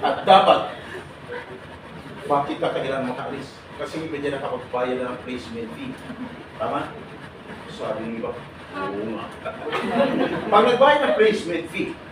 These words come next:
ang salary is twenty thousand. Sige nga, magkano dapat magiging placement fee? Dapat equivalent of one month salary. Sabi ng iba dyan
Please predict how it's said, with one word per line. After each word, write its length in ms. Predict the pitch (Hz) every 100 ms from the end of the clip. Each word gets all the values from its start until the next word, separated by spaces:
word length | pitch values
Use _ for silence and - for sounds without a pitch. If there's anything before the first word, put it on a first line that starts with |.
| -
ang 320 | - 156 160
salary 320 | - 165 165 143
is 160 | 147 -
twenty 240 | 165 165
thousand. 480 | 160 165 156 147 - -
Sige 240 | - -
nga, 80 | - - - - - - -
magkano 400 | - 160 - 123
dapat 320 | 120 120 120
magiging 360 | 127 123 123 123
placement 380 | 120 117 143 - -
fee? 80 | - - - - - - 131
Dapat 400 | 139 139 139 -
equivalent 560 | 127 135 135 - - - - - 127
of 80 | 123
one 160 | 117 117 -
month 180 | - - - -
salary. 400 | - - 117 113 - - - - -
Sabi 320 | - 165 135 143
ng 160 | 139
iba 80 | 135
dyan 240 | - -